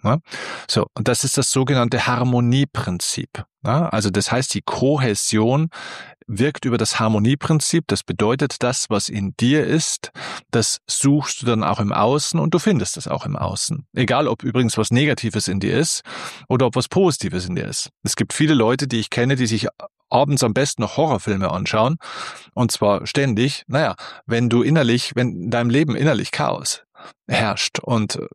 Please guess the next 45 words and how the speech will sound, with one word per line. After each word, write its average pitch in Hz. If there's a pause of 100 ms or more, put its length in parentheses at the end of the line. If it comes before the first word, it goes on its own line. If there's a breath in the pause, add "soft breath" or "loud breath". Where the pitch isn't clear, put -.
(140)
dein 113
Leben 117
ein 101
Horrorgefühl 107
ist -
und 110
du 113
einfach 98
viel 123
Wut 131
und 101
Angst 127
und 101
Aggression 127
und 98
Stress -
in 101
dir 98
hast, 127 (440 loud breath)
dann 120
ist 156
der 92
Horrorfilm 127 (640 loud breath)
oder 117
der 104
Thriller 131
einfach 117
eine 123
Entsprechung. 139 (480 loud breath)
Das 107
ist 120
eine 123
Kohäsion. 135
Das -
zieht 131
sich -
dann -
an. 143
Das -
heißt, 120
man 110
ist -
dann 131
eher 123
auch -